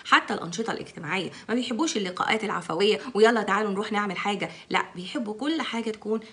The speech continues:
ماشية بنظام وحسب خطة. وبتلاقيهم بيبذلوا، آه، جهد كبير علشان يرتبوا أنشطة أو يرتبوا مواقف ويرتبوا الحياة. و، آه، بيكونوا حساسين، فلو اترفضت أفكارهم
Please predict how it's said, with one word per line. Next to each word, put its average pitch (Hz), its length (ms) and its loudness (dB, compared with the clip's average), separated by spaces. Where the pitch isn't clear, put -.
ماشية 214 260 0
بنظام 185 440 -2
وحسب 233 300 -4
خطة. - 400 -10
وبتلاقيهم 277 520 0
بيبذلوا، 196 640 2
آه، 175 60 2
جهد 208 380 2
كبير 208 640 0
علشان 202 580 0
يرتبوا 240 600 2
أنشطة 226 420 0
أو 196 220 2
يرتبوا 214 600 0
مواقف 214 540 0
ويرتبوا 180 440 0
الحياة. 185 520 -2
و، 185 140 -2
آه، 170 200 -6
بيكونوا 247 360 -2
حساسين، 214 580 -2
فلو 180 240 -4
اترفضت 196 520 -2
أفكارهم 190 580 -4